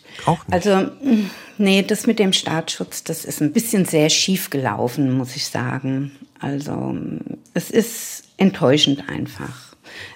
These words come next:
Speaker 2: Das ist so, solange Sie irgendwelche Informationen haben, ist alles in Ordnung, aber man bekommt keine Information zurück. Ich hatte damals ein Gespräch von vier Stunden, die hatten mich da verhört, als wär ich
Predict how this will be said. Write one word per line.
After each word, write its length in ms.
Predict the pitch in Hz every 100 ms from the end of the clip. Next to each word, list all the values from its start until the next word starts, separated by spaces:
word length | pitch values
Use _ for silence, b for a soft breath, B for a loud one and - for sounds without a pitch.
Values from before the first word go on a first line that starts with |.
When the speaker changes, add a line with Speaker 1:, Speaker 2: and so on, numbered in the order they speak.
| _
Speaker 2:
Das 200 | 185 180
ist 180 | - -
so, 160 | 190 214
solange 440 | 202 180 180 196
Sie 440 | 190 202 208 208
irgendwelche 560 | - 202 190 175 180 185
Informationen 1080 | 180 175 170 175 165 - 160 165 165 160 143
haben, 500 | 135 151 208 294 339 - _ _ b b b b b b b _
ist 200 | - - 151
alles 240 | 156 156
in 100 | 147
Ordnung, 580 | - 127 127 139 131 -
aber 380 | 131 135 135 139 139
man 200 | 156 147
bekommt 480 | 151 151 - 160 170
keine 340 | - 123 143 143
Information 880 | 143 - 135 135 135 - 117 135
zurück. 560 | - 135 143 139 - - B B B B B -
Ich 180 | 143 -
hatte 220 | 127 160
damals 480 | 156 147 156 156 170
ein 100 | 156
Gespräch 540 | 160 - - 156 -
von 160 | - 165
vier 240 | - 165
Stunden, 640 | 160 - 175 196 196 226 196
die 160 | 180
hatten 240 | 160 156 175
mich 240 | 175 -
da 460 | 165 160 160 156 - B B B B
verhört, 800 | - 190 170 165 160 196 196 -
als 260 | 170 -
wär 220 | 160 160 156
ich 340 | - -